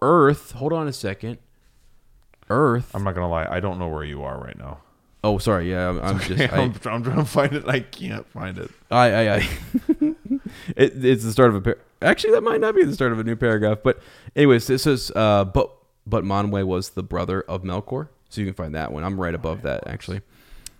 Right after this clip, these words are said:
Speaker 1: So when Manwë
Speaker 2: Yeah, yeah,
Speaker 1: was the
Speaker 2: yeah.
Speaker 1: brother
Speaker 2: Yes,
Speaker 1: of
Speaker 2: yes,
Speaker 1: Melkor.
Speaker 2: yes, yes, yes,
Speaker 1: But
Speaker 2: yes.
Speaker 1: above that, you see where it see-, it says Earth? "And when therefore
Speaker 2: Yeah.
Speaker 1: Earth was yet young and full of flame,
Speaker 2: Yeah.
Speaker 1: Melkor coveted it." Just wanted to throw out Ear-, Earth, you know.
Speaker 2: Right.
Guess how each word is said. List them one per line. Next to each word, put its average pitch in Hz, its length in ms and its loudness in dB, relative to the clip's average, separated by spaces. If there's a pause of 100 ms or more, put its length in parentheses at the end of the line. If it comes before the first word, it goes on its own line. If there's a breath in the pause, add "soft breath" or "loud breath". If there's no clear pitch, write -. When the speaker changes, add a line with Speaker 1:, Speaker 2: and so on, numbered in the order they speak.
(340 loud breath)
Speaker 1:
So - 180 -10
when 92 160 -4
Manwë 92 180 0
Speaker 2:
Yeah, - 160 4
yeah, 95 200 2
Speaker 1:
was 87 120 -2
the 82 40 -4
Speaker 2:
yeah. 82 40 -6
Speaker 1:
brother 85 120 0
Speaker 2:
Yes, 82 40 -2
Speaker 1:
of 80 60 -6
Speaker 2:
yes, 82 140 -4
Speaker 1:
Melkor. 80 80 -6
Speaker 2:
yes, 87 80 -2
yes, 71 160 -10
yes, 71 180 -14
Speaker 1:
But 123 100 4
Speaker 2:
yes. 117 60 2
Speaker 1:
above 160 160 2
that, 170 80 -2
you 131 60 -4
see 196 120 -4
where 165 100 0
it 151 60 -2
see-, 220 180 -4
it 185 100 -6
says 175 240 -4
Earth? 180 360 -6 (640)
"And 139 140 0
when 139 160 2
therefore 139 400 0
Speaker 2:
Yeah. 90 160 -2
Speaker 1:
Earth 135 260 -2
was 113 460 -2
yet 110 360 -6
young 110 420 -2
and 101 120 -2
full 107 320 -4
of 92 180 -4
flame, 101 380 -4
Speaker 2:
Yeah. 104 60 -4
Speaker 1:
Melkor 101 520 -2 (100)
coveted 107 360 -6
it." 120 160 -6 (380)
Just 98 160 -8
wanted 90 200 -8
to - 40 -18
throw 82 120 -14
out - 100 -16
Ear-, - 120 -18 (300)
Earth, 65 400 -20
you - 80 -20
know. 65 140 -20 (260)
Speaker 2:
Right. 104 280 -2